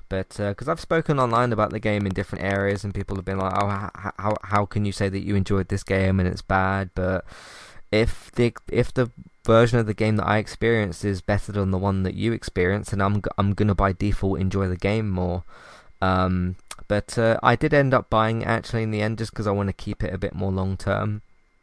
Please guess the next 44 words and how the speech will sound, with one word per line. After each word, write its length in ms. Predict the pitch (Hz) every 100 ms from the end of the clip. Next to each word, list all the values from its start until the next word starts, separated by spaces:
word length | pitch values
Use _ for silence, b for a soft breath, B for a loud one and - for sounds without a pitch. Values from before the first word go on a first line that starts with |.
| _ _ -
and 120 | 107 95
I 40 |
didn't 240 | 98 98
wanna 180 | - 92
have 180 | 92 101
it 60 | 95
on 100 | 95
my 100 | 92
rental 380 | 95 95 - 104
thing 420 | 104 101 101 101 - _ -
every 200 | 98 101
month, 320 | 101 104 -
like, 120 | 87
using 240 | 95 92
the 80 | 92
space 560 | - - 98 101 - - -
and 180 | 107 104
stuff. 460 | 110 107 - - - B B B B B B -
Um, 720 | 101 101 98 101 98 95 101 _
but 240 | - 117 -
no, 240 | 151 127
I, 200 | - 120
I, 400 | - 117 117 110
I, 140 | 113 107 -
I 100 | 104
said 240 | 98 98 90
plenty 320 | 98 92 90
in 80 | 90
my 100 | 87
review, 360 | 92 90 92
so 140 | 90 95
you 80 | -
can 120 | 90
go 100 | -
and 120 | 85
check 160 | - -
that 80 | 90
out 220 | 90 -
if, 280 | 95 92 -
uh, 280 | 95 92 90 - _ _ _
if 180 | 95 -
you'd 120 | 95
like 180 | 92 -
to. 180 | -